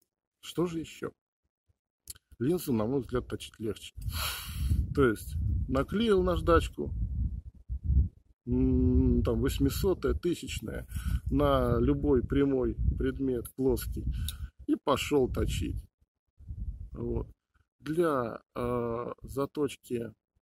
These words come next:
финского ножа, ну, любого ножа с, с кан-, со сканди спусками в ноль, нужно будет приобретать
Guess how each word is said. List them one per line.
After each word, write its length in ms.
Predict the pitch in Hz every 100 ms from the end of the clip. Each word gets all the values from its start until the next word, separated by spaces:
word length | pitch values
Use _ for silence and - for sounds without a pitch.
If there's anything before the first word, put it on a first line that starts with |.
| _ _ _ - - _ _ _ _ _ _ _ _ _ _ _ _
финского 520 | 190 202 - 117 107
ножа, 480 | 104 101 107 101 -
ну, 180 | 139 131
любого 420 | 110 147 147 110
ножа 520 | 107 113 117 175 143 104
с, 340 | - - 123
с 120 | -
кан-, 220 | - 127
со 160 | 113 143
сканди 340 | - 143 117
спусками 500 | 113 - 131 - 113
в 100 | 127 165
ноль, 200 | 214 170 - - - - - - _
нужно 300 | 135 160 151
будет 260 | 123 147 143
приобретать 720 | - 127 110 127 - 175 -